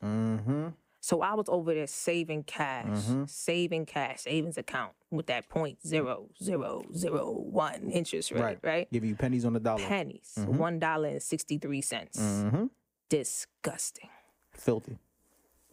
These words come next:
Speaker 1: Disgraceful. Abominable.
Speaker 2: <laughs> Abominable.
Speaker 1: Abominable. All the words under the sun. Absolutely.
Speaker 2: Tragic.
Speaker 1: Just, just disgusting.
Speaker 2: Horrible.
Speaker 1: Yeah.
Speaker 2: And, um, once I,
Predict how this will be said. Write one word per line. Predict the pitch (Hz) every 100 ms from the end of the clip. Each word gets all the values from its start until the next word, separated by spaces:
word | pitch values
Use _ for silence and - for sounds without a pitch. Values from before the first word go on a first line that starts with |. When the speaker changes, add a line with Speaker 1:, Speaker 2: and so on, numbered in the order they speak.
| _ _ 180 - _ _
Speaker 1:
Disgraceful. | 123 - 151 139 - 101 95
Abominable. | - - 156 156 - - 101 -
Speaker 2:
<laughs> | - -
Abominable. | 202 190 254 - - 285 - 277
Speaker 1:
Abominable. | - 339 370 285 262 233 208 -
All | 151 180
the | 180 165
words | 165 147
under | 151 147
the | 135
sun. | - 120 85 - _ - - -
Absolutely. | 143 143 143 123 101 -
Speaker 2:
Tragic. | - 143 127 - - -
Speaker 1:
Just, | 117 110 -
just | 120 107 - - - - _ _
disgusting. | - - - - - -
Speaker 2:
Horrible. | - - - - - -
Speaker 1:
Yeah. | 120 - -
Speaker 2:
And, | 175 170 165
um, | 160 160 156 147 147 143 _ _ _ _ _ _ _ _ _ _ - - -
once | 170 262
I, | 185 175